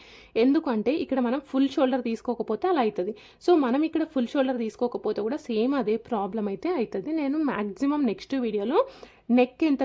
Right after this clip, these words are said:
తీసుకున్నప్పుడు, ఇక్కడ నెక్ యొక్క సైజ్ ఎంత తీసుకున్నప్పుడు, షోల్డర్ ఎంత తీసుకోవాలి, నెక్ ఎంత తీసుకోవాలి అనేది నేను నెక్స్ట్ వీడియోలో కంపల్సరీ పోస్ట్ చేస్తా, దీని స్టిచ్చింగ్ వీడియో పోస్ట్ చేసిన తర్వాత. ఓకేనా? So,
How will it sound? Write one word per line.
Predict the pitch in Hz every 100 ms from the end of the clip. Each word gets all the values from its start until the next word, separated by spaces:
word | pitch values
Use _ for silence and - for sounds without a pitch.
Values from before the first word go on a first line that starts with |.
| 240
తీసుకున్నప్పుడు, | 226 - 233 214 262 466 - _ _ _ -
ఇక్కడ | 226 277 254
నెక్ | 240 -
యొక్క | 311 302 294
సైజ్ | 247 233 240
ఎంత | 220 226
తీసుకున్నప్పుడు, | 226 - 220 196 285 320
షోల్డర్ | 254 226 254 262
ఎంత | 226 226
తీసుకోవాలి, | 214 - 214 214 277
నెక్ | 208 202 233
ఎంత | 220
తీసుకోవాలి | 214 - 208 214 208
అనేది | 247 320
నేను | 247
నెక్స్ట్ | 208 - 247
వీడియోలో | 220 254 -
కంపల్సరీ | 240 311 302 262 254 -
పోస్ట్ | 233 233
చేస్తా, | 208 - 226
దీని | 226 233
స్టిచ్చింగ్ | 220 - 220
వీడియో | 214 269 262
పోస్ట్ | 226 -
చేసిన | 190 196
తర్వాత. | 190 196 - 247
ఓకేనా? | 277 359 523 - - -
So, | -